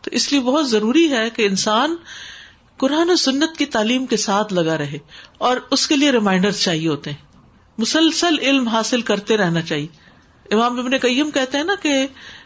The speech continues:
انسان کو کھانے کی اتنی ضرورت نہیں، وہ تو دن میں دو دفعہ بھی کھا کے گزارا ہو جاتا ہے، جتنی علم کی ضرورت ہے کہ وہ ہر سانس کے ساتھ چاہیے ہوتا ہے۔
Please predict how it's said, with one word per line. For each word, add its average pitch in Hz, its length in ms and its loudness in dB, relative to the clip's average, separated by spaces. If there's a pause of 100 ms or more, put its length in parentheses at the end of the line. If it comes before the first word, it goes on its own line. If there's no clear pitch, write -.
(120)
انسان 220 640 0
کو 226 520 2 (400)
کھانے 254 480 2
کی 311 140 2
اتنی 285 260 0
ضرورت 220 440 2
نہیں، 277 100 -2
وہ 277 60 0
تو 262 120 2
دن 240 220 0
میں 247 80 0
دو 208 140 4
دفعہ 233 260 2
بھی 233 100 -2
کھا 202 180 -2
کے 202 100 -4
گزارا 180 380 0
ہو 180 60 0
جاتا 165 280 -4
ہے، 196 40 -8
جتنی 202 300 -2 (120)
علم 208 280 2
کی 202 120 -2
ضرورت 175 440 0
ہے 247 100 -2 (480)
کہ 214 100 -2
وہ 240 220 4 (140)
ہر 226 180 2
سانس 226 480 0
کے 294 100 0
ساتھ 220 280 0
چاہیے 180 280 0
ہوتا 165 240 -6
ہے۔ - 60 -16